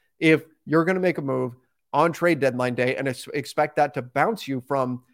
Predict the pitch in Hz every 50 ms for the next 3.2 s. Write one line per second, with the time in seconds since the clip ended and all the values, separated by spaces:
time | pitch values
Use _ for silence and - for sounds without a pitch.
0 | _ _ _ _ _ _ _ _ _ _ _ - 127 - - - 156 160 196 214
1 | - - - - 143 127 131 139 143 135 127 131 139 135 131 127 135 131 123 127
2 | 151 180 214 247 190 - - 143 143 135 139 127 120 123 127 156 190 247 233 165
3 | 135 131 127 -